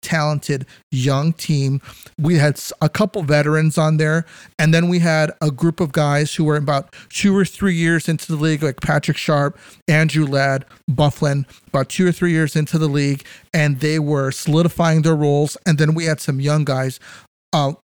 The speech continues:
franchise makers like Patrick Kane, Jonathan Toews, that were young. They were not making their, their money yet, and they were able to es-, essentially so-, solidify a dynasty.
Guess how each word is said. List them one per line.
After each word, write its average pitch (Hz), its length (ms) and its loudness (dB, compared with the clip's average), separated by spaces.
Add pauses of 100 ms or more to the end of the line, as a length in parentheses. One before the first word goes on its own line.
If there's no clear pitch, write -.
(140)
franchise 165 680 0
makers 139 480 -2
like 127 140 -6
Patrick - 340 -4
Kane, 151 200 -2
Jonathan 143 380 -2
Toews, 139 400 -4 (340)
that 156 220 0
were 143 180 0
young. 147 460 0 (220)
They 156 100 4
were 135 200 -2
not 147 440 0
making 156 460 0
their, 131 420 -2 (100)
their 139 320 0
money 143 360 2
yet, 127 340 0 (480)
and 147 400 0 (240)
they 151 220 2
were 151 100 2
able 147 340 0
to 139 540 -2 (320)
es-, - 180 -2
essentially 180 480 -2
so-, - 240 -6
solidify 151 520 -2
a 135 40 0
dynasty. 143 560 -2